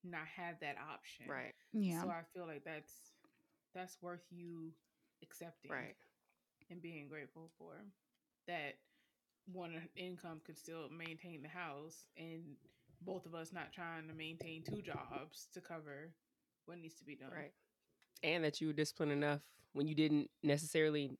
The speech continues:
Speaker 2: need the money to,
Speaker 1: Have to be.
Speaker 2: to have
Speaker 1: Right.
Speaker 2: saved it so that you don't even feel like you're not contributing anything. And you have such a cool partner who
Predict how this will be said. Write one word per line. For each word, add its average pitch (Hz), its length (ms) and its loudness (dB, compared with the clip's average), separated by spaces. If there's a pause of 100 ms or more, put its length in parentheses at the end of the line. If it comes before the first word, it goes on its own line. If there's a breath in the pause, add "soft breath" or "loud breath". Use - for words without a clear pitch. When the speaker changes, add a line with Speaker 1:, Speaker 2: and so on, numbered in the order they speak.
(160)
Speaker 2:
need 151 500 6
the 139 80 4
money 139 380 6 (120)
to, 160 100 6
Speaker 1:
Have 156 140 6
to 160 80 -10
be. 160 100 -8
Speaker 2:
to 151 280 4
have 165 220 6
Speaker 1:
Right. 151 120 -4
Speaker 2:
saved 180 340 6
it 127 200 2 (260)
so 151 200 6
that 156 220 4
you 180 160 4
don't 156 420 8
even 175 240 2
feel 165 260 4
like 151 260 4
you're 147 100 4
not 147 200 10
contributing 127 460 2
anything. 117 360 -6 (1200)
And 156 160 4
you 180 80 8
have 156 100 6
such 160 160 0
a 143 40 -4
cool 151 200 4
partner 143 380 4
who 143 340 -2